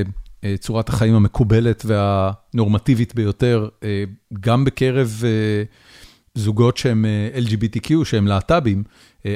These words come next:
עדיין השאיפה למונוגמיה היא משהו שהוא חוצה את כל התרבויות כמעט. אה, איך נוצר הדבר הזה בכלל? למה זה טוב לנו? אם זה טוב לנו? מה זה בכלל אהבה מבחינה ביולוגית וגנטית? ועוד כל מיני נושאים שאני אפילו לא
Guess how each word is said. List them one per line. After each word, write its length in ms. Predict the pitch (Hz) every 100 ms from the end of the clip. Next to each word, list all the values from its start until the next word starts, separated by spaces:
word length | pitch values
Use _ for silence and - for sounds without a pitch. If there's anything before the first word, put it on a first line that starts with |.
| -
עדיין 420 | 107 135 160 117
השאיפה 520 | - 117 98 - 127
למונוגמיה 840 | 143 117 110 104 120 123 113 107 107
היא 120 | 113 104
משהו 300 | 110 - 120
שהוא 240 | - 104
חוצה 400 | 110 113 - 131 113 110 110 107 -
את 120 | -
כל 220 | - 151
התרבויות 540 | 151 127 104 107 104 -
כמעט. 280 | 151 180 214 _ _ - - - _ 107
אה, 120 | 107 -
איך 180 | 170 -
נוצר 380 | 190 - 131 123
הדבר 300 | 175 160 180
הזה 160 | 180 180
בכלל? 360 | - 190 185 165
למה 200 | 117 131
זה 120 | 123
טוב 280 | 113 143 123
לנו? 260 | 135 131 117
אם 200 | 110 123
זה 100 | 127
טוב 280 | - 143 139
לנו? 400 | 147 147 147 135
מה 320 | 107 98 135
זה 120 | 147
בכלל 420 | 139 - 131 123 117
אהבה 360 | 98 98 123
מבחינה 380 | 120 - 120 113
ביולוגית 500 | 107 104 101 123 120
וגנטית? 540 | 104 101 120 147 156 - - - _
ועוד 200 | 113 147
כל 140 | - 160
מיני 180 | 139
נושאים 400 | 123 110 151 151
שאני 800 | 139 - 117 113 - - - 107
אפילו 200 | 110 123
לא 320 | 127 147 147